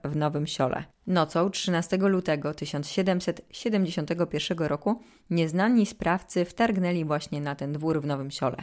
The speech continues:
Bandyci wywlekli ciężarną Gertrudę w samej koszuli nocnej na mróz, po czym wepchnęli ją na sanie i uciekli. Jednak,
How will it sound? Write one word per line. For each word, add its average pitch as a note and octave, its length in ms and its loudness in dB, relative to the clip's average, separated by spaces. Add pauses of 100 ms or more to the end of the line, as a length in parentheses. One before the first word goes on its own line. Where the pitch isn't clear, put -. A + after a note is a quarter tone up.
(200)
Bandyci F3+ 640 2
wywlekli G3+ 640 4
ciężarną E3 600 0
Gertrudę E3+ 520 -2
w - 60 -10
samej G3 280 0
koszuli E3+ 400 -2
nocnej D3+ 340 -4
na D#3+ 120 -2
mróz, - 500 -4
po A3+ 100 0
czym A3 200 2 (100)
wepchnęli E3+ 480 2
ją D3+ 140 0
na C3+ 120 -6
sanie F#3+ 340 0
i - 160 -6
uciekli. - 460 -8 (160)
Jednak, F3+ 260 2